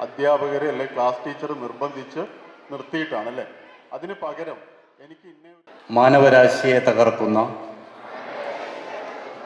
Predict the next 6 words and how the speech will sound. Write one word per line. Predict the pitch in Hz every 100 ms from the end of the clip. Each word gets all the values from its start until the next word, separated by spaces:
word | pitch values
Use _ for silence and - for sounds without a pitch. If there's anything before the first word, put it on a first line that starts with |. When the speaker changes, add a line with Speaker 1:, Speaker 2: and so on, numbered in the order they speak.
| - - - 127 113
Speaker 2:
മാരക | 127 135 135 127
വിപത്താണ് | 120 123 - 117 107 104 - - - - - - - - - - - - - - - - - - 113
മയക്കുമരുന്ന് | 123 127 - 139 131 127 123
എന്ന | 117 113 110
യാഥാർത്ഥ്യം | 110 113 110 - 107 - - - - - - - - - - - - - - - -
ഞാൻ | 123